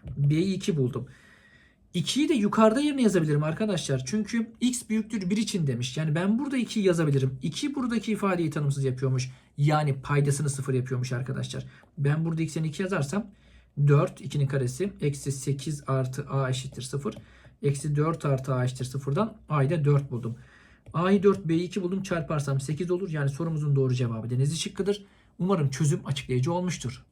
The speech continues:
Dördüncü soru arkadaşlar hatalı soru. Hemen çözelim ama demiş ki F bileşke F x fonksiyonunun süreksiz olduğu noktaların absisleri toplamı kaçtır? Hatalı derken şıklar yanlış. Arkadaşlar bakın F bileşke F x demiş ya.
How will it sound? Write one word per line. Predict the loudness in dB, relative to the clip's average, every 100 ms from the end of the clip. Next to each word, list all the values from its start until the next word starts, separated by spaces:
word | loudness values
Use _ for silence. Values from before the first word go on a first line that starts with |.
| 6
Dördüncü | 8 8 6 0
soru | 2 4
arkadaşlar | 4 2 -2 -2 -4 -4
hatalı | 0 2 4 2
soru. | 2 0 -2 -6 -16 _ _ _
Hemen | -4 -2 -2
çözelim | 0 0 0
ama | 0 0
demiş | 0 -2 -2
ki | -4 -6 -10 _ _ _
F | 2 2 2
bileşke | 2 2 0
F | -2
x | -2
fonksiyonunun | -4 0 -2 -2
süreksiz | -2 -2 2
olduğu | 2 2 2 2
noktaların | 2 2 0 0
absisleri | -2 -4 -2 -2 0
toplamı | -4 -2 -2
kaçtır? | -2 -2 0
Hatalı | 0 0 -2
derken | -6 -4 -6 -6 _ _ _ _ _ -10
şıklar | -10 0 4 4
yanlış. | 2 -2 -8 -12 _ -20 -20 -20 _ -2
Arkadaşlar | -2 0 -2 -2 0
bakın | 0 0
F | -2 -2
bileşke | -2 -2 0 0
F | -2
x | -4
demiş | -4 -4 -4
ya. | -8